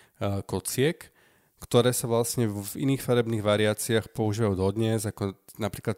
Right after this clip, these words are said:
také tie štíty, ktoré teraz, eh, sa budú, eh,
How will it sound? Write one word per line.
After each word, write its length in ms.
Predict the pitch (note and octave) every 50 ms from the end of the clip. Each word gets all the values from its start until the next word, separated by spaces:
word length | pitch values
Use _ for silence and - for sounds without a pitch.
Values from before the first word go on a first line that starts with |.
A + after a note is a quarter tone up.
| -
také 220 | - - G#2 - A2
tie 160 | - - G#2+
štíty, 560 | - - - - A2+ A2 - - C3+ A#2+ A#2 - - - - - _
ktoré 300 | - - - A2 G#2 G#2+
teraz, 520 | G2+ - A#2 G#2+ G#2 G2+ G#2 - - - -
eh, 180 | G2+ G2 F#2+ F#2
sa 140 | - -
budú, 460 | G2+ F#2+ G#2 G2 G#2 G#2 G#2 G#2 G2+ - _ - - - _ _ _ _
eh, 280 | - B2+ G#2+ G2+ G2 G2